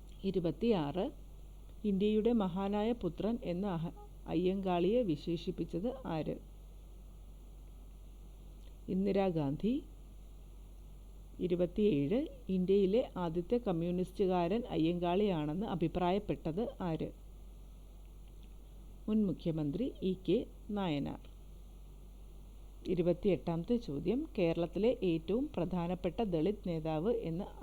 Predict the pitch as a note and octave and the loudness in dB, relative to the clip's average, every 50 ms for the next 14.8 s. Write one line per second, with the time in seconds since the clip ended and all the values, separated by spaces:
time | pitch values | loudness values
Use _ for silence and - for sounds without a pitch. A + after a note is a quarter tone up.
0 | - - - F3 F3+ F3+ F3 F3+ F3+ F#3 F3 F3+ G3 A3 A3 F#3 D3+ D3 - E3 | -8 -2 2 2 4 4 4 2 2 2 4 4 6 6 6 4 2 0 0 -4
1 | E3+ - - D#3+ F3 F#3+ - - G#3+ F#3 D#3+ D#3 - - G3+ G#3 F3+ D#3 D3 - | -4 -4 -4 -4 -4 -4 -2 2 2 2 2 0 -2 0 0 2 2 2 0 0
2 | - G#3 B3+ - - A#3+ G#3+ F3 D3 - - - - - - - - - - - | 0 -2 -4 -4 -4 -2 -2 -2 -2 -2 -6 -8 -12 -16 -16 -16 -16 -16 -16 -16
3 | - - - - - - - - - - - - - - - - - - - - | -16 -16 -16 -16 -16 -16 -16 -16 -16 -16 -16 -16 -16 -16 -16 -16 -16 -16 -16 -16
4 | - - - - - - - - - - - G#3 F#3 G3 A#3+ A#3+ - - G#3 F3 | -16 -16 -16 -16 -16 -16 -16 -16 -8 0 2 2 4 2 2 0 0 2 2 4
5 | E3 F3+ G#3+ A#3 A3 G#3+ G3+ F3+ D3+ D#3+ - - - - - - - - - - | 4 4 2 2 2 2 2 2 0 0 -4 -4 -8 -12 -16 -16 -16 -16 -16 -16
6 | - - - - - - - - - - - - - - F3 F3+ F#3 F#3 F3+ - | -16 -16 -16 -16 -16 -16 -16 -16 -16 -16 -16 -10 -6 -2 0 2 2 2 2 0
7 | - A#3 G#3 F3+ D#3+ D3+ C#3 D3+ C#3+ E3 A#3+ D4+ - - - - - - - - | 2 2 2 2 2 0 0 0 0 0 0 -2 -2 -6 -14 -16 -16 -16 -16 -16
8 | - - - - G3 E3+ E3 E3 E3 G3 B3 C4+ - - - F#3 D3 - - E3 | -14 -10 -2 2 2 4 4 4 2 0 0 -2 -4 -4 -2 -2 -2 -2 -4 -6
9 | D#3 - - A#3+ - - - - - F#3 E3 - F3 E3 D#3+ D#3+ E3+ D#3+ - C#3+ | -6 -4 -4 -4 -4 -6 -10 -6 -4 -4 -2 -2 -2 0 0 0 0 0 -2 -4
10 | - D3+ - F3+ G3 A#3+ B3+ G#3+ E3+ D3+ F#3+ E3 D#3 - - F3+ F3 F#3+ A3 A#3 | -2 -4 -4 -2 0 0 2 2 0 0 0 -2 -2 -2 -2 -2 -2 0 0 0
11 | G#3 F3 D3+ D3+ G#3 F3+ F#3 G3+ A#3+ - - - G#3+ F#3 D#3+ D#3+ - - - - | 2 0 0 0 -2 -2 -2 -2 -2 -4 -4 -4 -2 -2 0 -2 -4 -6 -8 -14
12 | - - - - - - - - - - - - - - - - - - - - | -16 -16 -16 -16 -16 -16 -18 -18 -18 -18 -18 -16 -16 -16 -16 -16 -16 -16 -16 -16
13 | - - - - - - - - - - - - - - - - - - - - | -16 -16 -16 -16 -16 -16 -16 -16 -16 -16 -16 -16 -16 -16 -16 -16 -16 -16 -16 -16
14 | - - - - G3+ G3+ G3 G3 F3+ E3+ D#3 C#3+ C3+ - - - | -16 -10 -2 4 6 6 8 8 6 4 2 2 0 0 -2 -4